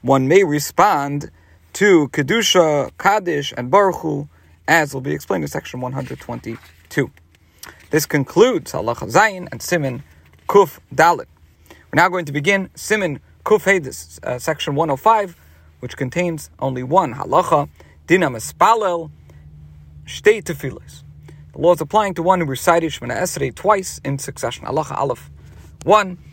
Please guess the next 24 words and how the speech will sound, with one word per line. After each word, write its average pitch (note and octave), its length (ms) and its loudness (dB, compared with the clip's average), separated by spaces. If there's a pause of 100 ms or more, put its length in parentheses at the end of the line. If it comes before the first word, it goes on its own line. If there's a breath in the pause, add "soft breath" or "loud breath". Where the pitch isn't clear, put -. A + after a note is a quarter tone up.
(200 soft breath)
Hamespalel, F#3+ 680 0
Beis B2 200 -4
Tefilos E3 340 2
Echav F#3 320 -2
Zeh, A#3 240 4
Kigun C3+ 280 -4
Shacharis E3 500 -4
and C#3+ 120 -10
Musaf, F#3+ 360 -6 (640 soft breath)
Oishashachav E3+ 480 0
Leis B2 240 -6
Palel, G#3 260 2
V'tzarech A#2 300 -8
Lashlim, D#3+ 420 -6
Bezman C#3 320 -6
Tefilos C3+ 260 -6
Shal - 160 -12
Achrei, F#3+ 380 -2
Mespal C#3 320 -2
Shtayim C#3 220 -4
Zeh B2+ 140 -6
Echav C#3 120 -12
Zeh, G#3+ 280 4 (580 soft breath)
Tzarech F#3+ 420 2